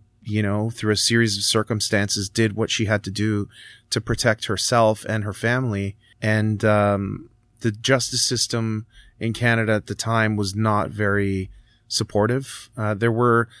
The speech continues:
some key figures that eventually had her, uh, sentence. Um, it was a, it was commuted eventually. Um, and there was a gentleman who was at the, it's been so long since I've thought about,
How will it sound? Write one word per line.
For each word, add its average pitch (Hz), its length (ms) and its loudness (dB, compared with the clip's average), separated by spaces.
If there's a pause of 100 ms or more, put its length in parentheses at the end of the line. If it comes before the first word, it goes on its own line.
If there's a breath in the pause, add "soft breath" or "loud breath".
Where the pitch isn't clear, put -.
some 127 240 2
key 127 200 0
figures 117 500 0
that 104 220 2 (200)
eventually 107 640 0 (500 soft breath)
had 107 280 0
her, 101 320 2
uh, 92 320 -2
sentence. - 840 0
Um, 98 540 -4 (360)
it 113 60 -8
was 107 200 -4
a, 101 420 0 (240)
it 127 100 0
was 139 240 4
commuted 127 420 0
eventually. 104 680 -4
Um, 98 440 -4 (320 soft breath)
and 104 320 0
there 107 80 4
was 104 180 2
a 104 160 4
gentleman 101 580 -2
who 98 120 -4
was 98 340 -2
at 101 140 -8
the, 95 260 -4
it's 110 300 -2
been 147 180 4
so 147 160 4
long 113 380 2
since 117 240 -8
I've 113 140 0
thought 107 200 2
about, 120 240 -2